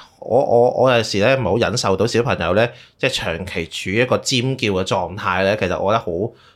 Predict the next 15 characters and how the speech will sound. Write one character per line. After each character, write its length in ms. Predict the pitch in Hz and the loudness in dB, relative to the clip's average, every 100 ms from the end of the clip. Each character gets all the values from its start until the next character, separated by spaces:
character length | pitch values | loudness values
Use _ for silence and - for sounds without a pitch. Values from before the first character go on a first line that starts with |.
| _ | _
好 80 | - | -4
令 120 | 110 | -2
人 100 | 98 76 | -2 -4
崩 260 | 117 107 107 | -6 -4 -8
潰 240 | - - | -10 -4
嘅。 180 | 87 76 - | -2 -4 -8
即 120 | _ 170 | _ 0
係 20 | |
你 60 | |
話 280 | 151 117 - - _ _ _ - - - | 2 0 -2 -16 _ _ _ -20 -20 -6
間 280 | 135 135 123 | 0 2 2
唔 120 | 95 | 0
中 280 | 156 151 - - | 0 0 -2 -2
有 80 | 117 | -2
噉 200 | 127 101 | 0 -2